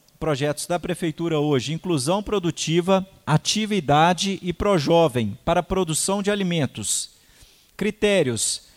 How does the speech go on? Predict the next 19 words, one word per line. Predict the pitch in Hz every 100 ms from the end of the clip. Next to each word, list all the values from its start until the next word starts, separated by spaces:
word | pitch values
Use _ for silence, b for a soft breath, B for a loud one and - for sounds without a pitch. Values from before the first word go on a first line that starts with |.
| b b b
poderão | 180 190 202 220
receber | 220 214 208 196
o | 196
benefício | 180 202 190 - 196 196
as | 196
famílias | 208 185 170 185 165
residentes | 156 196 240 226 170 180 190 -
na | 180
zona | 151 160 180
urbana | 190 131 143 170 196 208
ou | - 175
rural | 165 143 123 139 165 -
inscritas | 185 - 170 175 175 143
no | 160
cad | - 190 202 180
único | 156 170 190 -
da | 180 165
assistência | - 139 175 202 202
social, | 185 170 - 127 127 143